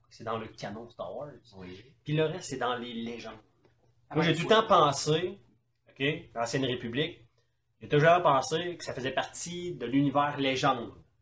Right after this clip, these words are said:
Speaker 1: maintenant. C'est les livres que tout le monde a écrits, puis le kit, puis les jeux qui sont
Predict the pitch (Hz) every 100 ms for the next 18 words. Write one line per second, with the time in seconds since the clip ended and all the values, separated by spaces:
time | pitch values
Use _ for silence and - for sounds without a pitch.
0 | _ _ 107 107 101 104 95 _ _ 113
1 | 113 107 123 131 131 123 120 120 117 117
2 | 117 131 131 117 113 104 131 117 107 110
3 | - 123 131 131 - - 120 117